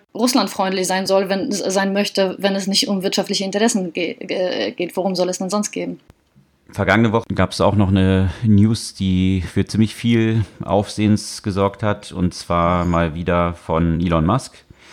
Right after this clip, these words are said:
Speaker 2: der einen neuen Truck vorgestellt hat, seinen Cybertruck, der ja auch schon lange angekündigt war. Und da war entsprechend die ganze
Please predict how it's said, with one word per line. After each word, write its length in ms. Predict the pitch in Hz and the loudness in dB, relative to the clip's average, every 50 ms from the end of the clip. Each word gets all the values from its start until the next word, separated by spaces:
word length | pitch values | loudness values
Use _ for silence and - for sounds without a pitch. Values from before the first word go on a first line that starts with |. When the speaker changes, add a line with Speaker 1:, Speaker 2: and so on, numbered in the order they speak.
| - - - - - - - - _ _ _ - | -20 -20 -20 -20 -20 -20 -20 -20 _ _ _ -2
Speaker 2:
der 600 | 90 92 92 92 92 90 92 90 90 92 92 - | 0 2 4 4 4 4 4 4 2 2 0 -2
einen 720 | - - 85 87 87 90 90 90 90 87 87 87 90 92 82 - - _ _ _ _ _ _ _ _ - | 0 0 2 2 4 4 4 4 4 4 4 2 2 0 -2 -6 -12 _ _ _ _ _ _ _ _ 0
neuen 640 | 90 87 90 92 98 98 95 90 87 87 87 87 - - | 2 2 4 4 4 4 4 4 4 2 0 -2 -6 -8
Truck 320 | - - - 98 - - - | -2 0 0 0 0 -2 -6
vorgestellt 640 | - - 82 78 78 78 - - 78 73 69 - | -4 -2 -2 -2 -2 -4 -4 -4 -4 -4 -4 -4
hat, 100 | 80 73 | -6 -6
seinen 220 | - 78 73 73 76 | -4 -2 -2 -2 -2
Cybertruck, 680 | - 82 90 90 85 76 - - 80 80 - - - - | 0 0 0 2 0 0 0 -2 -2 -2 -4 -8 -10 -6
der 160 | 80 76 76 | -4 -2 0
ja 120 | 76 76 | 0 -2
auch 60 | 76 - | -2 -2
schon 180 | - 80 80 | 0 0 2
lange 200 | 73 76 76 73 | 2 2 2 2
angekündigt 520 | 76 82 90 85 - 107 95 92 90 - - | 2 2 2 2 2 2 2 2 0 0 2
war. 280 | 95 101 110 117 107 - - - - - - - - - - - - - - | 2 2 2 0 -4 -8 -12 -20 -20 -20 -20 -20 -20 -20 -20 -20 -20 -12 -4
Und 560 | - 87 85 85 82 85 85 78 - - - | -2 0 2 4 4 2 2 0 -4 -4 0
da 140 | 78 76 78 | 0 2 4
war 160 | 82 82 82 | 4 2 2
entsprechend 480 | 85 - - - 87 80 76 85 76 - | 0 -2 -2 -4 -4 -2 -2 -2 -2 -2
die 60 | 80 | -2
ganze 600 | 82 80 87 87 - - 82 80 80 80 80 | 0 0 0 0 0 -2 0 0 2 0 0